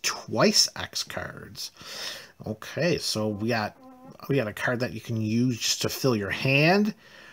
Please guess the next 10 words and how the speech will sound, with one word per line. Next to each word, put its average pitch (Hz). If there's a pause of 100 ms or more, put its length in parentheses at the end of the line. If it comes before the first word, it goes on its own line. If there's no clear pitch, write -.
(120)
You 110
can 110
use 113
this 120
to -
really 113
mill 120
an 117
opponent, 143
or 170